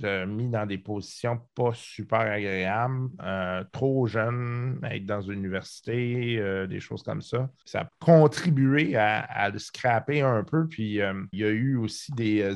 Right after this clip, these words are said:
expériences qui ont été faites sur ce gars-là. Il s'est comme lié d'amitié avec un professeur d'université, un psychologue, qui, à l'époque, faisait des expériences sur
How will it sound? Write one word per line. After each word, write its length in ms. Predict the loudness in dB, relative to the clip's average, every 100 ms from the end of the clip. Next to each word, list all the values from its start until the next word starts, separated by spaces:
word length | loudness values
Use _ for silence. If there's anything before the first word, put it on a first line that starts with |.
| -2
expériences 640 | -2 -2 0 2 0 -2
qui 60 | -6
ont 60 |
été 140 | -6 -4
faites 180 | -4 -6
sur 120 | -6
ce 140 | -6
gars-là. 460 | -2 -2 0 0 -2 -8 _ _
Il 160 | -12 -12
s'est 200 | -6 -2
comme 200 | 2 4
lié 280 | 4 2 0
d'amitié 540 | 2 2 2 -2 -2 0
avec 220 | 0 2
un 140 | 0
professeur 560 | 2 0 0 0 0 2
d'université, 840 | 0 -2 -4 -8 -10 -6 -2 -2
un 80 | -2
psychologue, 640 | -6 0 2 4 2 0 -6
qui, 260 | -12 -2 2
à 60 | 2
l'époque, 340 | 0 -4 -2
faisait 320 | -4 -2 -2
des 580 | -2 -4 -4 -6 -6 -6
expériences 840 | -8 -2 -2 0 0 0 -2 -4
sur 720 | -8 -10 -2 0 0 0 -2